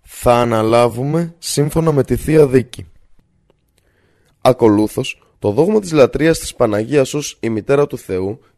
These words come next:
και φορέα του Θεού είχε επίσης διατυπωθεί στο δεύτερο συνέδριο της Κωνσταντινούπολης, πεντακόσια πενήντα τρία μετά Χριστόν,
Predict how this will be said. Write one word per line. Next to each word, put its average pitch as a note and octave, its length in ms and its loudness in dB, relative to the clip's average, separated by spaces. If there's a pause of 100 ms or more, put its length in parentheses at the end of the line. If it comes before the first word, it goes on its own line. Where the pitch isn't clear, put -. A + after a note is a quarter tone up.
και G#2+ 240 -8
φορέα G#2+ 460 -4
του F2+ 140 -16
Θεού D#2+ 360 -14 (1160)
είχε F#3 320 -4
επίσης E3+ 400 -4
διατυπωθεί B2+ 640 -2
στο C#3+ 220 -4
δεύτερο D#3+ 420 -4
συνέδριο C#3+ 480 -4
της D3 120 -14
Κωνσταντινούπολης, A#2 880 -10
πεντακόσια - 520 -10
πενήντα G#2 380 -6
τρία B2+ 200 -4
μετά A#2+ 260 -8
Χριστόν, - 540 -8